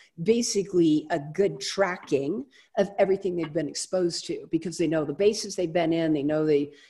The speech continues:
incidents that have, have happened in those bases or in those areas, and then they can, they can tie together the exposures with the negative health effects that they're seeing from those exposures, right?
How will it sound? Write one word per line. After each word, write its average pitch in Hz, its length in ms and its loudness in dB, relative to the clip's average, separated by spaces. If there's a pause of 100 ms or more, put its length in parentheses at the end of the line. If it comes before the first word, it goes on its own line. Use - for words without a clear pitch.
incidents 202 460 2
that - 280 -14
have, 170 300 -6
have 156 180 -10
happened 190 400 0
in 175 120 0
those 156 260 0
bases 165 480 2
or 147 140 -2
in 170 180 0
those 139 340 -2
areas, 156 640 0 (400)
and 240 140 4
then 269 120 6
they 220 120 4
can, 214 340 -2
they 202 180 6
can 170 280 -6
tie 269 420 -4
together 180 880 -2 (640)
the 214 200 2
exposures 190 1080 2
with 190 320 4
the 196 80 2
negative 185 520 2
health 208 340 2
effects - 680 -8 (300)
that 180 160 2
they're 180 120 0
seeing 170 300 0
from 180 200 0
those 147 180 -2
exposures, - 800 -4
right? 196 260 4